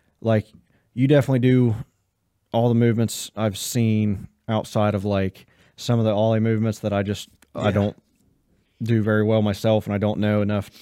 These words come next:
Speaker 1: how to coach them, so I don't really ever put 'em in.
Speaker 2: Mm-hmm.
Speaker 1: But, uh, you guys got to, like, a level of autonomy to where
Speaker 2: I thought you were gonna say autism.
Speaker 1: No,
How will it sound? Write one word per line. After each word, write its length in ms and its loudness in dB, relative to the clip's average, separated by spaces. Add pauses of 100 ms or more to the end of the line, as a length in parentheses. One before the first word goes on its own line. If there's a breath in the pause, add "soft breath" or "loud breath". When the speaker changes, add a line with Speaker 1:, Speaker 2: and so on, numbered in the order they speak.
Speaker 1:
how 140 -2
to 60 -4
coach 300 -2
them, 220 -2
so 120 -4
I 40 0
don't 160 -2
really 200 -2
ever 120 -4
put 160 -6
'em 100 -2
in. 200 -2 (200)
Speaker 2:
Mm-hmm. 300 -6
Speaker 1:
But, 240 0 (1040 soft breath)
uh, 440 0 (220)
you 140 0
guys 160 4
got 200 2
to, 80 -6
like, 200 0
a 40 -2
level 380 2
of 240 -6
autonomy 760 -2 (360)
to 80 -8
where 320 -2 (540)
Speaker 2:
I 40 -16
thought 60 -12
you 80 -12
were 60 -12
gonna 120 -12
say 120 -18
autism. 540 -18 (160)
Speaker 1:
No, 440 2